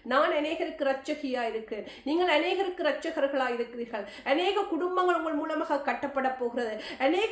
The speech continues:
ஆத்துமாக்கள் உங்கள் மூலமாக தேவனுடைய ராஜ்யத்திலே சேர்க்கப்படுகிறது,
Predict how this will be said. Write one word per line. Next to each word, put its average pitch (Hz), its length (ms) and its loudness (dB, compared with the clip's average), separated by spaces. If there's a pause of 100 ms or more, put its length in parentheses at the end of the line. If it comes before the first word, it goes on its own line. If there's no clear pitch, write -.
ஆத்துமாக்கள் 349 600 2
உங்கள் 302 200 0
மூலமாக 330 360 0
தேவனுடைய 294 320 4
ராஜ்யத்திலே 294 500 0
சேர்க்கப்படுகிறது, 269 760 0